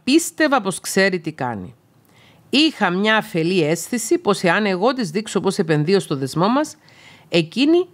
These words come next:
θα μαλακώσει. Τι σημαίνει θα μαλακώσει; Είναι απαράδεκτο να είναι σκληρός ο θεραπευτής με το θεραπευόμενο, αλλά ναι, στην ψυχανάλυση υπάρχει αυτό το στοιχείο.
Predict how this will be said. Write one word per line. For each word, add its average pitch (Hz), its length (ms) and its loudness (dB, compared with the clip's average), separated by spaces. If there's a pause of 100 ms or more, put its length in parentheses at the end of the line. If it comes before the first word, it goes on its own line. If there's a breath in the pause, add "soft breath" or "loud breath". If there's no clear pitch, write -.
(100)
θα - 180 0
μαλακώσει. 220 720 0 (100)
Τι - 100 -14
σημαίνει 370 240 0
θα 214 120 -2
μαλακώσει; 139 600 -4
Είναι 277 240 4
απαράδεκτο 285 600 0
να 170 80 0
είναι 156 140 0
σκληρός 151 540 0
ο 143 60 -4
θεραπευτής 135 480 -4
με 143 80 0
το - 60 -2
θεραπευόμενο, 139 600 -2
αλλά 185 260 2
ναι, 294 100 4
στην 190 160 -2
ψυχανάλυση 165 600 -2
υπάρχει - 420 -4
αυτό 143 220 -10
το - 80 -18
στοιχείο. - 440 -16